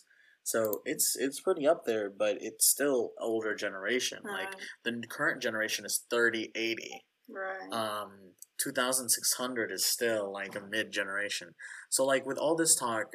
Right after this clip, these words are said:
Speaker 1: of, um, setups and everything, how are, how are you supposed to,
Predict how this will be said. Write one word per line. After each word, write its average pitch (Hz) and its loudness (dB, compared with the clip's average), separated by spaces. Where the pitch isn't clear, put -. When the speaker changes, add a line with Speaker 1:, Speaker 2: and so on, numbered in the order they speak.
Speaker 1:
of, 98 -6
um, 101 -6
setups 110 2
and 110 -4
everything, 101 -4
how 139 -4
are, 143 -2
how 151 -4
are 156 -6
you 151 -8
supposed 120 0
to, 107 -2